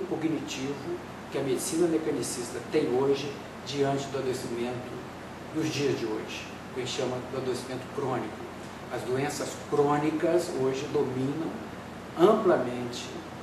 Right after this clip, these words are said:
a, a, o, a, a, o campo médico, a gente chama de nosologia médica, e noventa por cento delas, ou quase, de doença crônica,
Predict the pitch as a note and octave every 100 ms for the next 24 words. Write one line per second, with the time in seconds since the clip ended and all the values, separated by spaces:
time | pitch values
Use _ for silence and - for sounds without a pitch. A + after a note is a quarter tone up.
0 | - - - B2+ B2 A#2+ A#2+ B2 - -
1 | - - B2+ - - - - - - -
2 | C3+ C3 - A#2+ - - - C#3+ C#3 A2+
3 | A#2+ C#3 - A2+ A2+ A#2 A#2+ D3 D3 C3
4 | A#2+ A#2 A#2 G2+ F#2 - - - - -
5 | - - - - - - F3 F#3+ A3 -
6 | - - - - - - - D#3 E3+ F3
7 | F3 - - C3+ B2+ - A#2 A2+ A#2 -
8 | - - - - - - - D3 D3 C#3
9 | C#3+ C#3 C#3 C#3+ C#3+ C#3+ - - D3+ D#3
10 | F#3 F#3+